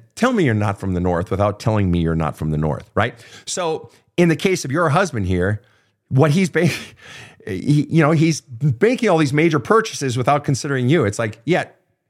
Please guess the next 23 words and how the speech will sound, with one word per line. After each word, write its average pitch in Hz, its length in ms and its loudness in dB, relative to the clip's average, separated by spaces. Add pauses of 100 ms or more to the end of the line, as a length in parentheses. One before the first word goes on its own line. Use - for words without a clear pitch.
(120)
tell 226 120 0
me 233 80 2
how 180 100 0
to 160 60 -2
say 160 140 -6
fuck - 280 -4
you 139 100 2
to 123 60 0
your 117 140 2
wife 113 260 2
without 113 260 0
saying 107 220 -4
fuck 110 260 -4
you 110 80 2
to 90 80 0
your 80 120 0
wife." 95 320 -4
He's 170 180 0
saying 120 200 -8
fuck - 300 -4
you 76 120 -4
to 113 80 -8
you. 52 220 -12